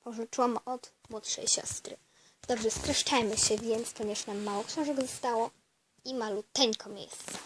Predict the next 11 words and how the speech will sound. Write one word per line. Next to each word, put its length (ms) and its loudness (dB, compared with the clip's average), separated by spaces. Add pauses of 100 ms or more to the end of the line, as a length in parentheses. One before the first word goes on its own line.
(1800)
Dobrze. 360 -8 (640)
To 80 8
jest 280 8
Kto 240 0
uratuje 440 4
Iryskę. 440 -4
To 100 4
jest 140 4
o 60 6
rudym 300 2
kocurku. 600 -14